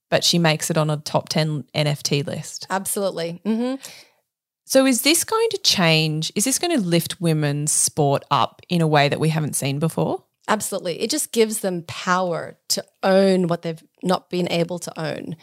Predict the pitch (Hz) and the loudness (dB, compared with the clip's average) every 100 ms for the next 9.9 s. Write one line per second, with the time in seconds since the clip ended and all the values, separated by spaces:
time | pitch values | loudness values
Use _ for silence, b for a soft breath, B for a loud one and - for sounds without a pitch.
0 | b - 190 185 202 180 190 - 180 180 | b -2 2 2 0 4 2 2 -4 0
1 | 170 160 151 151 175 165 185 175 165 147 | 0 0 -2 0 0 0 -4 -2 0 -2
2 | 151 - 170 - 170 170 160 156 156 156 | -4 -2 -2 -2 -4 -2 -4 -2 -4 -2
3 | 156 - B B - 185 160 180 175 170 | -2 -2 B B -6 -4 -2 0 0 0
4 | 165 160 156 156 _ - 190 - 185 175 | -4 -6 -8 -10 _ 0 0 0 -4 -2
5 | 175 170 170 _ 165 160 170 165 156 151 | -2 -4 -8 _ -4 0 0 0 -2 -4
6 | - 175 165 160 156 170 240 254 302 _ | -4 -2 0 -2 -2 -2 -2 -2 -6 _
7 | b b b - 208 226 175 170 175 - | b b b -8 -6 -2 -4 -2 -4 -2
8 | 156 151 165 160 165 175 - - - _ | -4 -4 -6 -4 -4 -4 -6 -4 -6 _
9 | _ _ 175 160 170 151 117 135 | _ _ -10 2 4 4 2 0